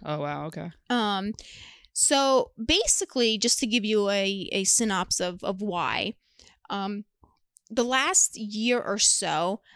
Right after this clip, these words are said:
Speaker 2: I've been experiencing really, really painful ovulation and periods.
Speaker 1: Mm.
Speaker 2: So basically, three weeks out of the month, I'm in pain. <laughs>
Speaker 1: Three weeks?
Speaker 2: Well,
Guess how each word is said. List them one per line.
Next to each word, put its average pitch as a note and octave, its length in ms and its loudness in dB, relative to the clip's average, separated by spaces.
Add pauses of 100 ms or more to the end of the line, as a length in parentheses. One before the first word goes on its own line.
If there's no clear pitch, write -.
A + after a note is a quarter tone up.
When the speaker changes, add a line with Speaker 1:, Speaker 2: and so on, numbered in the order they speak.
(300)
Speaker 2:
I've G#3 280 2
been A3 220 0
experiencing G#3+ 800 -2
really, G#3 300 0
really G3+ 240 -2
painful G3 840 -4
ovulation G3 920 -2
and F3+ 440 -6
periods. - 840 -2
Speaker 1:
Mm. F3+ 100 -6
Speaker 2:
So F#3 300 -2
basically, A3 500 0
three C4 240 -2
weeks C4 400 0
out G#3+ 160 2
of G3+ 220 0
the G3 80 0
month, G#3 360 0 (120)
I'm G3+ 180 0
in G3 80 0
pain. - 520 4
<laughs> - 60 -20
Speaker 1:
Three G3+ 220 4
weeks? - 360 -6 (460)
Speaker 2:
Well, E4+ 200 6